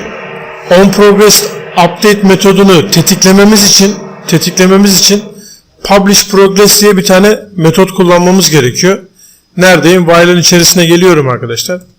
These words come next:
Burada publish progress.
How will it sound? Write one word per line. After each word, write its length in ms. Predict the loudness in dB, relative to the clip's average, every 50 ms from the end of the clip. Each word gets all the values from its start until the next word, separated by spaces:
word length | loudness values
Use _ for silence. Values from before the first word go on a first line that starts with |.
| _ _ _ _ _ _ _ _ _ _ _ -4
Burada 520 | -2 -2 0 2 0 0 0 -2 -8 -18 _ _ _ _ _ _ -12 -4
publish 540 | 0 0 0 2 2 0 0 0 -2 -4
progress. 640 | -2 0 2 2 2 2 2 2 2 2 0 -2 -6